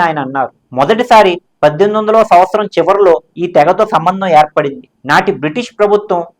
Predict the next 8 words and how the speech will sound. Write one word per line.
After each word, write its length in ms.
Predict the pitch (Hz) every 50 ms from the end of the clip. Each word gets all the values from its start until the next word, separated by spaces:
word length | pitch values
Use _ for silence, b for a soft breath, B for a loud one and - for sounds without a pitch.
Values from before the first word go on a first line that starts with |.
| _ - 127
అండమాన్ 400 | 143 165 180 196 208 214 220 208 196 196
ఆఫీసర్ 320 | 196 208 202 202 196 185 180
ఇన్ఛార్జ్ 360 | 170 165 - 202 190 185 - 185 180
అయిన 160 | 185 170 160 156 151 _ _ _ _ _ _
ఎంవి 320 | 147 143 165 180 196 214 220 220 - -
పోర్ట్మ్యాన్ 440 | 165 196 202 202 - 202 202 202 175 127 117
భారీ 260 | 139 131 156 185 202 220 202
బృందంతో 460 | - 196 185 190 196 190 185 - 175